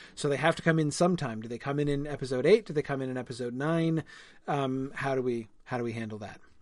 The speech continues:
Okay, so again, recap. Um, how much of the episode should be wrapped up in the trial itself? Um, what else do we have? Do we want to show, you know, what other major events,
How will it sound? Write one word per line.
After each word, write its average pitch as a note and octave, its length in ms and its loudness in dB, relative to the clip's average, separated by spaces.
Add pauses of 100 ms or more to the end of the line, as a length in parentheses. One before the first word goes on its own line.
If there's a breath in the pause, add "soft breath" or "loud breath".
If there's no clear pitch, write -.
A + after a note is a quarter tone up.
(140)
Okay, B2+ 240 -2
so C#3+ 160 4
again, C3 260 0
recap. C#3+ 400 2 (1300)
Um, B2+ 380 0 (1000 loud breath)
how E3+ 180 2
much F3 180 4
of E3 60 4
the E3+ 100 6
episode D#3+ 380 4
should D#3 160 -4
be D#3 100 4
wrapped D3 260 4
up D3+ 120 -2
in D3+ 100 2
the D3+ 60 0
trial D3+ 360 2
itself? D3 720 -2 (1080 soft breath)
Um, C#3+ 280 2 (460)
what D#3 280 4
else D#3 220 6
do E3+ 100 2
we D#3 140 6
have? C#3+ 400 2 (100)
Do D#3 80 2
we D3+ 120 8
want C#3+ 260 2
to C#3+ 180 -2 (140)
show, C#3 640 2
you F#3 100 -4
know, - 60 -10
what E3+ 220 6
other E3 200 8
major D3 340 4
events, C3+ 400 -2